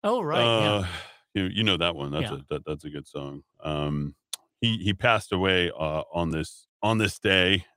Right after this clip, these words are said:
Speaker 2: Uh, let's see. Here, here he is. Singer, bassist Benjamin Orr, lead vocals on Just What I Needed, Life in Stereo, and Drive, died of pancreatic cancer in Atlanta. I hear, uh, fifty-three years old. I, I hear that's probably one of the worst ways to go, Rudy. Is that?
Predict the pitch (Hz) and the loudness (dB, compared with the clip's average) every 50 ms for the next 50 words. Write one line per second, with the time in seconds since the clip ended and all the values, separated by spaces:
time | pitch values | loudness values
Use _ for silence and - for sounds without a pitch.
0 | _ - 78 78 78 80 85 82 - - 78 73 71 - _ - 92 90 82 - | _ -8 -6 -4 -4 -4 -4 -6 -6 -8 -8 -8 -10 -14 _ -10 -10 -8 -10 -10
1 | - - 90 80 73 73 76 78 87 92 - - _ _ _ _ _ _ _ _ | -8 -6 -6 -6 -6 -6 -6 -4 -4 -6 -6 -10 _ _ _ _ _ _ _ _
2 | - 165 175 170 151 104 - 131 135 139 135 - 139 117 95 101 98 92 _ - | 0 2 4 4 4 4 4 4 4 4 2 2 0 -2 -2 -4 -10 -4 _ 4
3 | 110 123 135 135 117 127 131 127 123 117 113 107 _ - 107 113 110 101 92 82 | 6 6 6 4 2 2 2 4 4 2 2 0 _ 0 2 4 4 4 4 2
4 | 80 78 95 110 110 101 98 95 95 87 90 98 92 85 87 80 80 82 92 90 | 2 0 0 -2 -2 0 0 2 2 2 0 0 -2 0 -2 -2 -2 0 -2 -2
5 | - - 92 87 85 82 82 85 82 85 82 78 82 85 85 82 - 82 80 - | -2 -2 -2 -2 0 0 0 0 0 -2 -2 0 0 -2 -2 -2 -4 -6 -8 -8
6 | - - - - 98 95 95 95 92 92 90 87 85 82 80 78 85 80 78 80 | -8 -8 -2 0 2 2 2 2 2 2 2 2 0 0 -2 -2 -2 0 0 2
7 | 80 82 80 78 - 87 87 92 87 82 - - - 113 110 - - 110 95 92 | 0 0 -2 -4 -4 -2 -2 -2 -2 -4 -4 -4 -4 -4 -4 -2 -2 -2 -2 -2
8 | 92 85 _ - 95 95 92 - - 78 73 - _ _ _ _ _ _ - 85 | -2 -4 _ -4 -2 -2 -2 -4 -6 -10 -10 -10 _ _ _ _ _ _ -6 -4
9 | 82 76 - - 80 82 80 76 76 85 87 - 147 143 139 131 101 92 90 87 | -4 -4 -4 -2 -2 -2 0 0 0 -2 0 0 0 0 2 0 0 0 0 -2
10 | - - 135 - 139 120 - 123 117 107 98 92 - 101 95 90 82 82 87 107 | -2 -4 -6 -6 -6 -8 -6 -4 -4 -2 -2 -2 -2 -2 -2 -2 -2 -2 -2 -2
11 | 90 78 107 - 156 175 175 147 - - - _ _ - 127 131 123 113 107 107 | -2 -2 -2 -2 -2 -2 -2 -4 -6 -8 -14 _ _ -2 -2 0 0 0 0 0
12 | 110 107 101 85 85 92 107 110 - - 110 101 101 98 - 87 82 85 87 92 | 0 0 0 0 0 0 0 -2 -2 -2 -2 -2 -2 -2 -4 -6 -4 0 0 0
13 | 85 73 71 71 71 78 76 73 76 - 85 87 92 | 0 0 -2 -6 -6 -8 -8 -10 -10 -10 -10 -10 -10